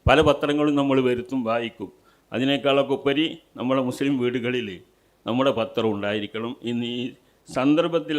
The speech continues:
അവസരോചിതമായിട്ട് അവ-, അവ-, പറയുകയാണ്. അതുപോലെ ഇവിടെ ഇന്ന് ഉപഹാരം സമർപ്പിച്ചുകൊണ്ട് ബഹുമാനപ്പെട്ട നമ്മുടെ ജില്ലയിലെ തന്നെ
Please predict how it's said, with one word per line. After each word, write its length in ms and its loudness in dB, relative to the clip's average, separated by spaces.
അവസരോചിതമായിട്ട് 760 0
അവ-, 120 -2
അവ-, 160 -8
പറയുകയാണ്. 560 -6
അതുപോലെ 380 4
ഇവിടെ 300 4
ഇന്ന് 180 -2
ഉപഹാരം 440 0
സമർപ്പിച്ചുകൊണ്ട് 800 -2
ബഹുമാനപ്പെട്ട 580 -2
നമ്മുടെ 320 0
ജില്ലയിലെ 540 2
തന്നെ 260 0